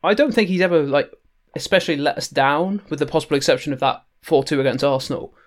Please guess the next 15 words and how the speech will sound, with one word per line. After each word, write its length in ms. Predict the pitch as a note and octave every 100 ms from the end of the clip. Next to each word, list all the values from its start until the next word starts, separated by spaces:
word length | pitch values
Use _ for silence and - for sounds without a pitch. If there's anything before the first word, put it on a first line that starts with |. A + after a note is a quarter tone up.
| _ -
Um, 380 | C3 F#2 - - _ -
but, 440 | B2+ C#3 B2+ - _ -
like, 340 | C3+ B2 - _ _ - _
between 560 | C#3 C#3 F3+ D#3+ C#3+ C3
not 240 | C#3+ -
being 160 | C#3 C3+
able 240 | C3 B2+
to 420 | B2+ B2+ B2 A#2 - _ -
just 320 | C3+ - -
get 180 | C#3 -
consistent 480 | B2+ C#3+ C#3 -
minutes 320 | C#3 B2+ G2+ C#3
under 240 | C3 B2
his 120 | B2
belt, 360 | B2+ B2 G#2+